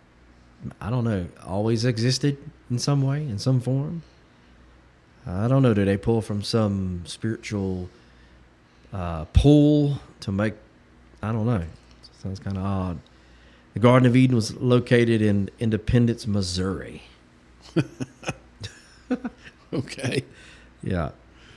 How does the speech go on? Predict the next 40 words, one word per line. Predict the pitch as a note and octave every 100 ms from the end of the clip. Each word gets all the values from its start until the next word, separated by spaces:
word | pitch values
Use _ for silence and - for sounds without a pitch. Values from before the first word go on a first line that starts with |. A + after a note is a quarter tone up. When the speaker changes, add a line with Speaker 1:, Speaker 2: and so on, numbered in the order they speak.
| -
Speaker 1:
It's | C3 C3
like, | A#2+ A2
okay, | B2 C3 A#2+ G#2
let's | C3 C3+
just | D3 -
put | D3+
our | C3
finger | C3+ C3 A#2+
on | A2+
the | G#2
map. | G#2 A2 G#2 -
Boom. | G#2+ C3 G#2 E2 - - - -
There's | G2 A2+ B2 B2 A#2
the | G2+ -
Garden | A2 A2 G#2
of | G2+
Eden | G2+ F#2+
was | F#2+ F#2
there. | G2 F#2+ F#2 F2+ - - - - - - - - - - -
Um, | G2+ F#2 F2+ F2 E2+ E2+ -
the | G#2
fall | G2 - A#2 A#2 A#2
accomplished | A2 - A#2 - G2+ F#2+
good, | C3+ G3+ G3+ G3 -
and | C#3 A#2+ A2+
they | A#2
would | A#2 A2
believe | A2+ A2+ G#2+
that, | G2+ - - - -
uh, | G#2 G2 F#2
sin, | - - C#3 C3 B2
original | A2 A#2+ A2 A2
sin, | G2+ A2 G#2+ G#2+
or, | G#2 G2+ G2 G2 - - - _ _ _ - - -
uh, | F#2+ E2+ F#2
we | F#2+
would | F#2 -
certainly | - G#2+ G2+
say | G#2+ G2
depravity | F#2+ - G2+ F#2+ F#2 G2 F2+ F2+